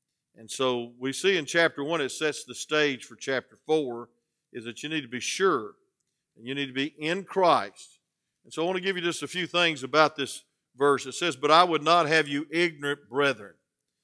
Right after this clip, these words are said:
Uh, first, I want you to see the evidence that affirms his coming.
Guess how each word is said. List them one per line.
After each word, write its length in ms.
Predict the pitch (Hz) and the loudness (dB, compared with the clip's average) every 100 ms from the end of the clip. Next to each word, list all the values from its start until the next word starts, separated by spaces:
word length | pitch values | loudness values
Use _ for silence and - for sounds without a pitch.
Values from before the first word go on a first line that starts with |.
| _ _ _ _ | _ _ _ _
Uh, 180 | 117 117 | -6 -4
first, 240 | 175 196 | 0 0
I 60 | 180 | 0
want 160 | 165 | -4
you 80 | 165 | -6
to 60 | 147 | -4
see 120 | 175 | -2
the 160 | 151 147 | 0 4
evidence 760 | 175 165 123 123 - - - _ _ _ _ | 4 4 0 -4 -6 -6 -6 _ _ _ _
that 140 | 135 | 0
affirms 600 | 135 - 175 175 147 131 - | 0 -2 2 2 2 -2 -8
his 180 | 131 | -8
coming. 400 | - 160 127 98 | -2 -2 -2 -6